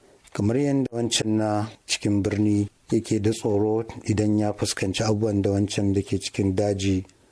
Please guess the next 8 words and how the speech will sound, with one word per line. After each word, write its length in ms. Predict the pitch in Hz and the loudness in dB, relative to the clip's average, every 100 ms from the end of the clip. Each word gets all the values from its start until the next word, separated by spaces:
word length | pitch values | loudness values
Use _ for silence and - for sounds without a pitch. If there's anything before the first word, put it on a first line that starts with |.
| _ | _
ko 180 | - 104 | -2 0
gonaki 520 | 95 98 92 - 104 | 2 2 2 0 0
yake 260 | 98 - 101 | 0 0 -2
fuskanta, 600 | 101 - 107 110 113 113 - - - - - _ | -2 -2 -2 0 -2 -4 -12 -20 -20 -20 -20 _
haka 260 | - 107 101 | -6 -2 0
ma 160 | 98 | 0
wancan 420 | 98 101 98 107 | 0 0 0 0
zai 120 | 95 | 0